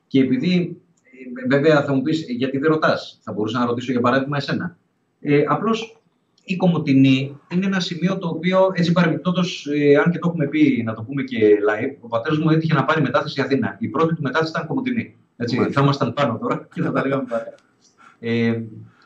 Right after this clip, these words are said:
Speaker 1: θέλω να πω ότι υπάρχουν μέρη τα οποία πιθανότατα,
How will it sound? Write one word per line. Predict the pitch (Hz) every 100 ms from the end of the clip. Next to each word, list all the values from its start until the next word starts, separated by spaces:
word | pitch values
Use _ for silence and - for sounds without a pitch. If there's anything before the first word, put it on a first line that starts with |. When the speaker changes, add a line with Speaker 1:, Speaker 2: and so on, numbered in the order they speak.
| -
Speaker 1:
θέλω | - 170
να | 170 156
πω |
ότι | 165 -
υπάρχουν | 143 131 117 135 156 175 131
μέρη | 120 113
τα | 110 107
οποία | 104 139 147 143 143
πιθανότατα, | 117 113 127 139 139 131 127